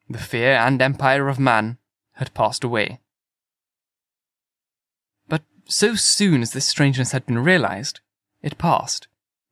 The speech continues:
and my dominant motive became the hunger of my long and dismal fast.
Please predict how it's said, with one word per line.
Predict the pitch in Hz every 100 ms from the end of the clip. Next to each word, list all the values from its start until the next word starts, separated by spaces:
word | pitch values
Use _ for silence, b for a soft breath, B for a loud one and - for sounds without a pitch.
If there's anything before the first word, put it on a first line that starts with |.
| _
and | 123
my | 123
dominant | 123 190 143
motive | 113 110 117 135 _ _
became | 131 147 143
the | 143
hunger | 151 151 120 95 - _ _ _ _
of | - 120
my | 110
long | 107 110 120 135
and | 120 107
dismal | 120 - 135
fast. | 123 - 107 - - -